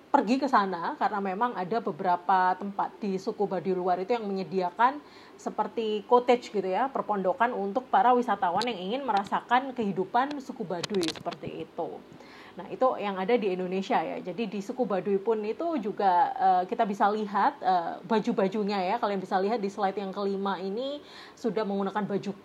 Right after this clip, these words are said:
berkain walaupun masih sangat sederhana, dan mereka identik dengan tas kain berwarna putih yang ditenteng-tenteng kemana seperti itu. Ya. Eh,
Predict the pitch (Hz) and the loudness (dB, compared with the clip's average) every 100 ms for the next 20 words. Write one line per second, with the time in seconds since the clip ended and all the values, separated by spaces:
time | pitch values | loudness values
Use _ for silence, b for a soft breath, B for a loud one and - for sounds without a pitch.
0 | - 190 240 320 240 226 202 175 175 196 | -6 0 4 4 4 2 2 2 0 0
1 | 185 190 214 202 196 202 208 175 185 190 | 0 -2 -4 -4 -2 -2 -4 -4 0 0
2 | 196 208 202 202 175 180 185 208 220 202 | 2 0 0 0 -2 -2 -2 0 -2 -2
3 | 196 202 214 190 202 233 - 214 214 - | -2 -2 -2 -2 -4 -6 0 2 2 0
4 | 202 208 196 185 180 190 214 214 240 196 | -2 -2 -4 -4 -2 -4 -2 -2 -2 -4
5 | 175 190 185 185 190 185 190 190 185 185 | -4 -6 -6 -6 -6 -6 -6 -6 -8 -6
6 | 185 180 185 170 185 - - 175 - 170 | -4 -4 -4 -6 -8 -12 -14 -8 -6 -6
7 | - - - - - - - - - - | -6 -8 -10 -10 -12 -12 -16 -18 -6 -4
8 | - - - 202 262 - B B B B | -4 -8 -2 2 2 0 B B B B
9 | B B 185 190 190 190 185 180 | B B 2 4 6 4 4 2